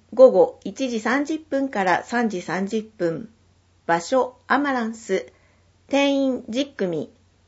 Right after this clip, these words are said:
締め切り、十一月二十五日金曜。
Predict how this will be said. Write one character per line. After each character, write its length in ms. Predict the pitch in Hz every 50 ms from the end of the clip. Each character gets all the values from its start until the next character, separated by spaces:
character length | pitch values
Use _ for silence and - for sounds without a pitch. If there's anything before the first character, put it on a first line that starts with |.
| _ _
締 220 | - - - 226
め 120 | 240 254 247
切 140 | 254 254 226
り、 280 | 214 214 180 - - _ _ _ _ -
十 200 | - 220 240 269
一 220 | 294 285 - 320
月 240 | 277 294 285 294 277
二 160 | 269 285 320
十 200 | 320 294 233 208
五 140 | - 196 208
日 520 | 226 220 214 202 - - - 147 143 - -
金 300 | - - - 208 226 233
曜。 340 | 226 214 196 170 147 - -